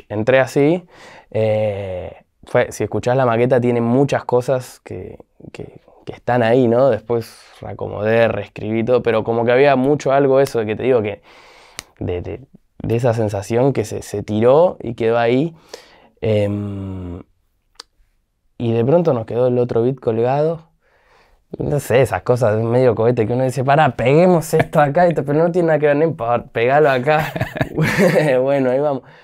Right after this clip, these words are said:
Y, y, y de pronto a mí me vino la sensación, dije, "Bueno, si voy a pegar estas dos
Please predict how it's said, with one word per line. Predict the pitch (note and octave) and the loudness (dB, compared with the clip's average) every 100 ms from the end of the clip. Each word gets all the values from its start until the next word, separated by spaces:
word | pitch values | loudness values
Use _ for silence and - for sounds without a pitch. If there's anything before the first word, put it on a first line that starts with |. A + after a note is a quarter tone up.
| - - | -20 -12
Y, | A#2 A2+ A2 G#2+ G#2 G2+ F#2+ E2+ - _ _ _ _ _ _ _ _ _ _ _ | -4 0 0 0 -2 -4 -8 -10 -18 _ _ _ _ _ _ _ _ _ _ _
y, | G#2 G#2 G2+ | -6 -6 -6
y | - A2 | -6 -4
de | G#2 | -2
pronto | G#2 B2 C3+ C3+ | 0 2 2 2
a | |
mí | A#2 B2 | 2 2
me | B2 | 2
vino | B2 A#2+ | 2 0
la | A2+ | -2
sensación, | A2 G#2+ A#2+ B2+ | -4 -4 -2 -2
dije, | A2 G2 | -2 -4
"Bueno, | A#2 G2 | -4 -6
si | - | -8
voy | G2+ A2 | -2 -2
a | G#2 - _ _ _ - | -2 -8 _ _ _ -14
pegar | F2+ F#2+ A2 | -8 -4 -4
estas | A2 G2 | -6 -6
dos | G2+ G#2 | -6 -6